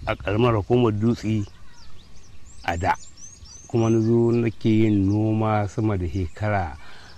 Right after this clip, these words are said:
ashirin. Ina fama da, dan domin kasuwar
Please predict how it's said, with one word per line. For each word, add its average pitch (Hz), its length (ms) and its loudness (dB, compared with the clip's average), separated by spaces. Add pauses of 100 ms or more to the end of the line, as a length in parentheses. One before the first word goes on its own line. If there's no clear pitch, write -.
(180)
ashirin. 104 500 0 (560)
Ina 110 260 -6 (120)
fama 117 480 -4
da, 95 320 -8 (540)
dan 120 300 -4
domin 117 360 -2
kasuwar 123 380 -4